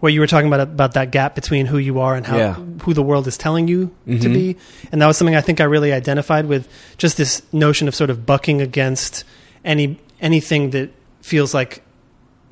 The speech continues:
Speaker 1: anybody's telling me what I'm supposed to be
Speaker 2: Yeah.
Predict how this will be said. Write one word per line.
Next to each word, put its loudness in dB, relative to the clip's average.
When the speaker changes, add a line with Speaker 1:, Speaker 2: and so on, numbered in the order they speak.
Speaker 1:
anybody's 0
telling -2
me -2
what 0
I'm -4
supposed -6
to -12
be -8
Speaker 2:
Yeah. 2